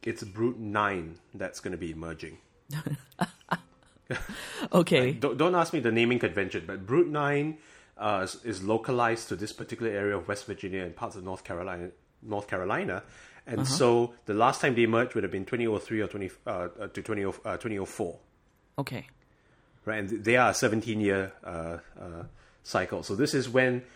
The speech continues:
Speaker 1: they're all gonna emerge. <clears throat> Sorry. And it's gonna be extremely noisy, uh, over the next couple of months.
Speaker 2: Uh-huh.
Speaker 1: Um, it's also gonna be, uh, a little bit of a nuisance. It could, it could be pelted in the face by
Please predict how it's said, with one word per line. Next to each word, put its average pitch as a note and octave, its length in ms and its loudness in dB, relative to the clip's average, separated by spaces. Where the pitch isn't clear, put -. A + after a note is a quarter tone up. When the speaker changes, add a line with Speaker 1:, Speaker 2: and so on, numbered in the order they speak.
Speaker 1:
they're A2+ 180 6
all C3+ 120 8
gonna C3 160 4
emerge. A2+ 600 2
<clears throat> - 340 6
Sorry. E2+ 260 -4
And G#2 440 4
it's A2 140 -6
gonna A2+ 180 2
be F#2+ 120 0
extremely C3+ 460 2
noisy, A#2 640 2
uh, F#2+ 280 2
over G#2+ 160 0
the A2+ 120 0
next A#2 320 -2
couple A#2+ 260 -4
of A2 60 -2
months. - 680 -4
Speaker 2:
Uh-huh. C3+ 200 -4
Speaker 1:
Um, G2 440 0
it's A2+ 320 -6
also A2 180 0
gonna A2+ 220 0
be, F2+ 340 -6
uh, E2 380 -8
a C#3+ 40 -6
little C#3 200 4
bit C#3+ 160 4
of G#2+ 100 0
a G2+ 40 -2
nuisance. B2 540 0
It A#2 60 -4
could, G2+ 120 -2
it F#2+ 140 -2
could F#2+ 80 -6
be F#2 60 -4
pelted G#2+ 360 -4
in F#2+ 60 -8
the G2+ 60 -6
face G#2 300 -2
by E2+ 340 -6